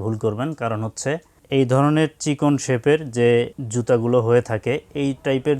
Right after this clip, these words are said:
জুতাগুলো কখনোই আপনারা কিনবেন না। চিকন শেপের জুতা যদি কেনেন, তাহলে আপনাদের পা চিপে ধরবে এবং আপনাদের রক্ত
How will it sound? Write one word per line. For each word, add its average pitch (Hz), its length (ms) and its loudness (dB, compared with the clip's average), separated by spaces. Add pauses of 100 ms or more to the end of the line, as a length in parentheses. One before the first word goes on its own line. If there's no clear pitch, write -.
জুতাগুলো 127 400 0 (160)
কখনোই 131 400 2
আপনারা 117 320 -2
কিনবেন 104 360 -6
না। 120 60 -2 (220)
চিকন 127 260 -4 (100)
শেপের 127 340 -2
জুতা 120 260 0
যদি 113 160 -4 (120)
কেনেন, 123 260 -4 (320)
তাহলে 117 320 0
আপনাদের 117 300 -2 (160)
পা 120 100 4 (140)
চিপে 123 320 -2
ধরবে 117 280 -2 (640)
এবং 117 160 0 (240)
আপনাদের 113 360 -2 (200)
রক্ত 113 260 0